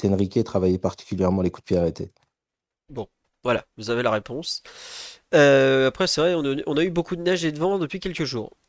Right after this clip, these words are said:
Speaker 2: Oui, oui, euh, surtout que ça, <laughs> ça vient d'une personne qui habite pas loin de Poissy. Mais, euh, peut-être effectivement que les conditions leur permettent pas de travailler, mais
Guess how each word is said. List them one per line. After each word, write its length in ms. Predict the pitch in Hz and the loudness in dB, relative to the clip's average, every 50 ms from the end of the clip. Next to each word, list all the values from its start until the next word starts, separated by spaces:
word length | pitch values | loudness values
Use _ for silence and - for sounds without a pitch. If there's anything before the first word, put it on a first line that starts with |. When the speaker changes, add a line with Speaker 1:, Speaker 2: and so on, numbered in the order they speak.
| _ - | _ -14
Speaker 2:
Oui, 280 | - 147 143 156 165 180 | -6 0 2 2 2 2
oui, 200 | 214 208 160 131 | 0 0 -2 -2
euh, 120 | 117 113 110 | -2 -4 -6
surtout 320 | - - - - 139 131 | -10 -12 -12 -10 -10 -12
que 80 | - - | -12 -12
ça, 120 | - - - - | -12 -12 -12 -10
<laughs> 60 | - | -10
ça 240 | - - - - 156 | -12 -8 -4 -2 -2
vient 140 | - - 143 | 0 0 -2
d'une 140 | 147 143 135 | -2 -2 0
personne 320 | 143 139 139 - 156 143 | 0 0 2 2 0 0
qui 80 | - 127 | -2 -4
habite 180 | 123 131 135 | -4 -4 -4
pas 120 | - - 131 | -4 -2 -2
loin 160 | 135 135 139 | 0 0 -2
de 60 | 135 | -2
Poissy. 360 | 131 139 135 135 - 208 233 - - - - - - - - - | -2 -4 -4 -4 -6 -8 -10 -10 -12 -12 -12 -12 -14 -16 -16 -12
Mais, 260 | - 151 147 151 147 139 | -2 2 4 6 8 8
euh, 640 | 139 135 131 131 127 123 123 123 123 120 120 117 117 - _ _ _ _ _ | 10 10 10 8 8 8 6 6 6 4 2 2 -2 -6 _ _ _ _ _
peut-être 380 | - 143 135 185 190 196 - | -2 4 6 6 6 6 4
effectivement 400 | 160 131 139 127 - 147 147 160 | 0 -4 -4 -4 -4 -2 -2 -2
que 80 | 165 - | -2 -2
les 60 | 131 | -4
conditions 380 | - - 135 127 135 - - 165 | -4 -4 -4 -2 -2 -2 -2 -2
leur 120 | 156 135 | -2 0
permettent 240 | - 127 120 123 117 | -2 -4 -4 -6 -2
pas 100 | - 139 | -2 -2
de 60 | 131 | -2
travailler, 340 | - - 131 123 139 202 254 | 0 -2 -2 0 -2 -4 -4
mais 540 | 196 143 131 120 120 127 127 127 123 127 | -4 -2 -2 -2 -2 -4 -4 -6 -6 -8